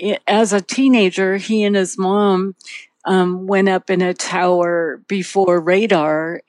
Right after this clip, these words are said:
and spotted aircrafts and let towers know when they were coming. So he just did a lot of different things having to do with flying, with the goal of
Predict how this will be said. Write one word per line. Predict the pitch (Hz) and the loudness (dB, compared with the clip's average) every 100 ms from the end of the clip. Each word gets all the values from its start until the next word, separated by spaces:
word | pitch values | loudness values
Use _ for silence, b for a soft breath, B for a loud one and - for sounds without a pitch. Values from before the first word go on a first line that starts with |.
| - | -8
and | 180 175 170 170 151 B B B _ _ _ | -4 -2 -2 -4 -8 B B B _ _ _
spotted | - - - 185 185 175 175 | -8 -4 -2 0 2 2 2
aircrafts | 170 160 156 160 135 - | 0 -2 -6 -6 -6 -6
and | 156 156 | -6 -4
let | 175 165 | -4 -6
towers | - - 160 151 151 143 165 | -8 -8 -4 -4 -4 -4 -4
know | 160 156 147 143 143 - - | -2 0 -2 -4 -10 -16 -6
when | 160 | -2
they | 165 160 | 0 -2
were | 143 131 | -6 -8
coming. | - 147 135 151 | -6 -4 -2 -4
So | - 202 | -4 -4
he | 196 247 | -2 0
just | 226 208 | 0 0
did | - 190 | 0 0
a | 175 | 0
lot | 170 175 | -2 0
of | 196 | 0
different | 190 185 185 135 | 0 -2 -4 -6
things | - 170 160 156 156 131 | -8 -2 0 0 -2 -4
having | 160 151 160 | -6 -4 -2
to | 160 | -2
do | 135 160 151 | -2 -2 0
with | 156 | -2
flying, | - - 160 151 151 151 147 151 139 B B B | -4 -6 0 2 4 4 2 0 -4 B B B
with | 185 202 196 | 2 4 4
the | 196 | -2
goal | 170 185 175 170 165 160 - | 0 4 4 4 2 -2 -8
of | - 160 156 156 151 | -6 -4 -4 -6 -14